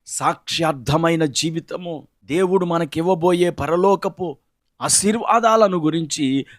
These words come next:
తలపోసుకుంటూ జీవించాలి. అప్పుడు ఈ లోకపు మురికి మనకు అసహ్యమవుతుంది. ఈ లోకపు సంతోషము, ఈ లోకమిచ్చే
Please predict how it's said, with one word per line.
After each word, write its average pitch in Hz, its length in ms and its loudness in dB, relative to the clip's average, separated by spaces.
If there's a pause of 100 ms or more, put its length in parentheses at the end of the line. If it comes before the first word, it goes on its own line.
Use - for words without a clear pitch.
(120)
తలపోసుకుంటూ 165 920 0
జీవించాలి. 139 760 -2 (200)
అప్పుడు 170 340 0
ఈ 147 280 0
లోకపు 139 520 2
మురికి 123 800 -4 (280)
మనకు 127 500 -6
అసహ్యమవుతుంది. 113 1040 -4 (380)
ఈ 143 140 0
లోకపు 165 440 2
సంతోషము, 160 880 -2 (200)
ఈ 156 140 -2
లోకమిచ్చే 175 720 2